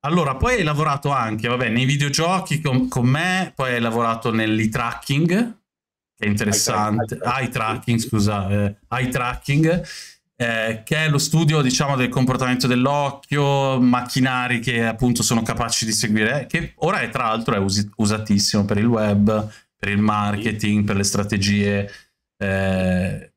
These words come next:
Speaker 1: però, però era, basta, ti sei annoiato e ora, <laughs> ora, eh, diciamo, sei C T O di una startup, eh, fighi-, cioè per me è
Speaker 2: Allora.
Speaker 1: fighissima e entusiasmante, che è,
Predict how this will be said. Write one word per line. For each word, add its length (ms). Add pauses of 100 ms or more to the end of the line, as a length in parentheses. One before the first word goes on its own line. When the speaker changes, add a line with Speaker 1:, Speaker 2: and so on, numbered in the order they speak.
(180)
Speaker 1:
però, 540 (460)
però 300
era, 340
basta, 360
ti 120
sei 180
annoiato 880
e 100
ora, 280 (300)
<laughs> 380
ora, 1080
eh, 60
diciamo, 320
sei 180
C 200
T 160
O 360 (340)
di 180
una 160
startup, 680
eh, 520
fighi-, 400
cioè 140
per 140
me 120
è 40
Speaker 2:
Allora. 160
Speaker 1:
fighissima 360
e 40
entusiasmante, 800
che 120
è, 240